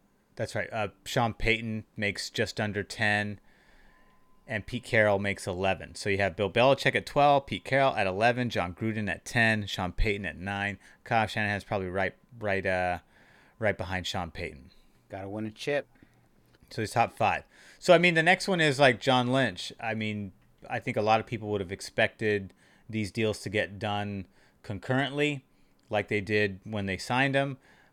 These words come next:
Speaker 1: But, uh, according to the reports, it just says that Kyle Shanahan's deal just moved really swiftly. I'm not sure what the delay is, if any, at John Lynch. You know, I think because John Lynch is not necessarily,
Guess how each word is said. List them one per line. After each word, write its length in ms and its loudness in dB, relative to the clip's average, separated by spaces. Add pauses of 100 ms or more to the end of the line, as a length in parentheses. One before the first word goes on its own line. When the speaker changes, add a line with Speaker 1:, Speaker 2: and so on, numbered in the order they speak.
(120)
Speaker 1:
But, 360 2
uh, 240 -2
according 360 -2
to 140 -6
the 100 -4
reports, 560 0
it 40 -8
just 220 -4
says 360 0
that 280 0 (200)
Kyle 180 2
Shanahan's 480 -2
deal 240 0
just 260 -8
moved 400 -6
really 220 -4
swiftly. 640 -2 (320)
I'm 60 -8
not 140 -2
sure 280 -2
what 160 -2
the 80 -12
delay 400 2
is, 160 0
if 180 -8
any, 460 -4 (300)
at 140 -4
John 300 -4
Lynch. 320 -4
You 60 -6
know, 140 -2
I 100 0
think 320 -6 (280)
because 360 0
John 240 2
Lynch 180 0
is 140 -6
not 180 -4
necessarily, 720 0